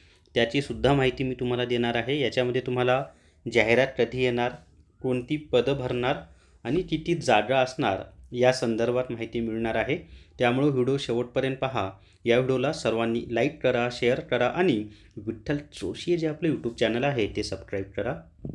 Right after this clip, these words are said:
जर तुम्हाला न्यायालय भरतीचं ई-बुक घ्यायचं असेल, तर प्ले स्टोअरवरून विठ्ठल जोशी ॲप डाउनलोड करा आणि न्यायालय भरती ई-बुक विकत घ्या.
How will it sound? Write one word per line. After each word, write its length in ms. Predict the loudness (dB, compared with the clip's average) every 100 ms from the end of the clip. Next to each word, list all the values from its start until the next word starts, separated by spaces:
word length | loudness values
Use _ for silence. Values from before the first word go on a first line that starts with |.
| -14 -20 -14 -14 -14 _ _ _ -8 4
जर 180 | 6
तुम्हाला 560 | 6 -4 -2 0 0 0
न्यायालय 360 | 2 2 2 0
भरतीचं 520 | -2 -2 -4 0 -2 0
ई-बुक 280 | -4 -2 -4 2
घ्यायचं 300 | 0 2 -2
असेल, 360 | -2 -2 0
तर 140 | 0 0 -4 -14 _ -2
प्ले 180 | 0 0
स्टोअरवरून 540 | 2 2 2 2 0
विठ्ठल 400 | -2 -6 -8 -10
जोशी 560 | -10 -14 -12 -10 -4 -4
ॲप 120 | 0
डाउनलोड 320 | 0 0 0
करा 200 | 0 -2
आणि 300 | 0 0 2
न्यायालय 380 | 0 -2 -2 -2
भरती 520 | -2 -6 -8 -8 -6
ई-बुक 300 | -4 -6 -6
विकत 260 | -4 -4 -2
घ्या. 140 | -4